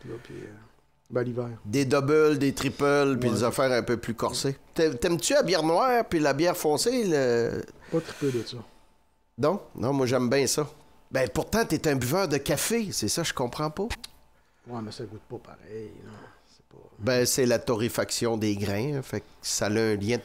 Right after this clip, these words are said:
Speaker 2: parenté quand
Speaker 1: Ouais.
Speaker 2: même.
Speaker 1: Ça, il y a Daniel Gauthier, faudrait qu'il se plug, là, lui en essaye beaucoup,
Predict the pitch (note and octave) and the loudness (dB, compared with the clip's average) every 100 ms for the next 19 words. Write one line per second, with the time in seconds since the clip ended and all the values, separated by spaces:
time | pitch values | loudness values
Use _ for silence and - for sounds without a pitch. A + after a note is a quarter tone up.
0 | - A2 G#2 G#2 - A#2 G#2+ F#2 F#2+ A#2+ | -4 -2 0 -2 -2 -4 -2 -2 -2 -4
1 | D3+ - C#3 A#2 G2+ G#2+ A#2 B2 D3+ D#3 | -8 -2 0 0 -4 -10 -6 0 2 4
2 | D3+ C3+ - E3+ C#3 B2+ C3 - C#3 D3 | 2 2 0 -2 -2 -2 -4 -6 0 2
3 | C#3 A#2+ B2 B2+ B2+ A#2 A#2 A2+ C#3 C3+ | 2 0 -2 0 -2 -2 -2 -2 -2 -2
4 | A#2+ A#2 | -4 -8